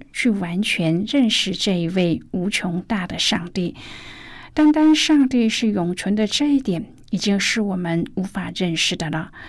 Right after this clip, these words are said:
就好像我们不能叫一个八岁的人去了解八十岁的人，那八十岁的老人在世上已经活了八十年，其间所经历的又岂是八岁的人所能够了解的呢？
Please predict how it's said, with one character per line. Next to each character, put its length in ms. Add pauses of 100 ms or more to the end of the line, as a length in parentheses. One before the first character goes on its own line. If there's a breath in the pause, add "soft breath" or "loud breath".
(420 loud breath)
就 380
好 200
像 320
我 80
们 300
不 160
能 200
叫 280
一 80
个 180
八 340
岁 200
的 160
人 360 (300 loud breath)
去 220
了 280
解 360
八 180
十 180
岁 220
的 140
人， 460 (520 loud breath)
那 140
八 200
十 200
岁 140
的 140
老 220
人 220
在 180
世 240
上 320 (240 loud breath)
已 80
经 260
活 200
了 100
八 300
十 220
年， 360 (380 loud breath)
其 180
间 240
所 220
经 320
历 160
的 300
又 140
岂 220
是 240
八 320
岁 180
的 140
人 260
所 240
能 220
够 160
了 260
解 200
的 140
呢？ 200